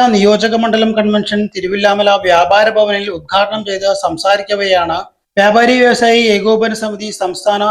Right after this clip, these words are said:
സീനിയർ വൈസ് പ്രസിഡന്റ് അബ്ദുൽ ഹമീദ് ഇക്കാര്യം പറഞ്ഞത്. കേരളത്തിലെ ഹർത്താൽ എന്ന സംവിധാനം ഇല്ലാതാക്കിയത് വ്യാപാരികളാണെന്നും അദ്ദേഹം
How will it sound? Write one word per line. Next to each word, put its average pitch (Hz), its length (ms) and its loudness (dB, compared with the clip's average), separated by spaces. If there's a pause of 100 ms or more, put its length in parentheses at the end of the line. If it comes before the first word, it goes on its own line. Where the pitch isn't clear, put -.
സീനിയർ 196 440 -4
വൈസ് 196 220 -4
പ്രസിഡന്റ് 202 420 -8
അബ്ദുൽ 170 320 -6
ഹമീദ് 190 340 -4
ഇക്കാര്യം 170 420 0
പറഞ്ഞത്. 175 340 0 (840)
കേരളത്തിലെ 208 420 2 (140)
ഹർത്താൽ 220 440 2
എന്ന 220 140 0 (100)
സംവിധാനം 214 580 0
ഇല്ലാതാക്കിയത് 208 760 -2 (180)
വ്യാപാരികളാണെന്നും 196 1000 -2 (100)
അദ്ദേഹം 170 320 -12